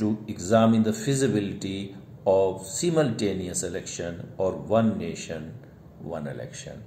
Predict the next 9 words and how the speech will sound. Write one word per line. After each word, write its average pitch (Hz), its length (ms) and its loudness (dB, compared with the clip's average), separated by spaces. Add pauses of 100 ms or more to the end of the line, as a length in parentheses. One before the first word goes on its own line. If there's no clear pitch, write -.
(460)
एक 113 240 2
राष्ट्र, 95 560 2
एक 101 220 -2
चुनाव, 120 800 6 (100)
यानी 120 280 4
कि 123 480 4 (360)
अध-, 113 440 4
सरकार 139 560 8
ने 120 400 4